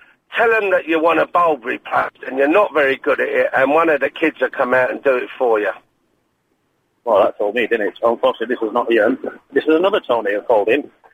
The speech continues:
Speaker 2: And Ian's done that usual thing of putting us both on together.
Speaker 1: Who?
Speaker 2: He's like, Ian.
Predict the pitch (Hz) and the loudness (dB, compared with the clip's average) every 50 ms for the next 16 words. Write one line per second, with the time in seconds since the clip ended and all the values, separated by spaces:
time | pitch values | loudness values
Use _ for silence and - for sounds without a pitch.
0 | _ _ 113 123 131 127 127 - 156 147 147 135 113 - 143 139 - 160 180 185 | _ _ -2 0 0 -2 -2 -2 -2 -2 -2 -2 -4 -2 -2 0 0 2 0 2
1 | 165 131 117 117 - - 117 - 135 127 - - 135 139 135 117 - 147 139 - | 2 2 0 0 0 -2 -2 -2 -4 -2 -2 -2 -4 -4 -6 -4 0 0 0 0
2 | 143 139 - - 131 151 156 131 98 85 - _ _ _ _ _ _ _ _ _ | -2 -4 -4 -2 -2 -2 0 -2 -2 -6 -8 _ _ _ _ _ _ _ _ _
3 | _ _ _ _ - 156 180 220 277 302 - - - 135 123 110 101 - - _ | _ _ _ _ -4 0 2 2 2 2 -2 -4 -4 -2 -2 -2 -4 -6 -14 _
4 | _ - 156 139 113 98 95 - | _ 0 2 2 2 0 -6 -14